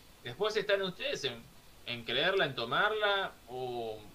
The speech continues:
o preferir otra, o escuchar a la oposición. Después cada uno saca sus conclusiones. Pero bueno,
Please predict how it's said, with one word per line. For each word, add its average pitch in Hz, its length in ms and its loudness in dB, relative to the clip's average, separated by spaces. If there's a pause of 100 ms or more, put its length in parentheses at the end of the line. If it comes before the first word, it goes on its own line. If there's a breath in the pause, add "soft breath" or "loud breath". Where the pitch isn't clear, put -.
o 113 120 -8
preferir 127 500 0
otra, 170 580 4
o 123 120 0
escuchar 143 300 -2
a 139 40 4
la 127 80 2
oposición. 131 500 -6
Después 175 240 -4
cada 151 160 -2
uno 185 140 -8
saca 139 200 -6
sus 127 140 -14
conclusiones. 143 540 -8
Pero 143 120 -6
bueno, 175 200 -2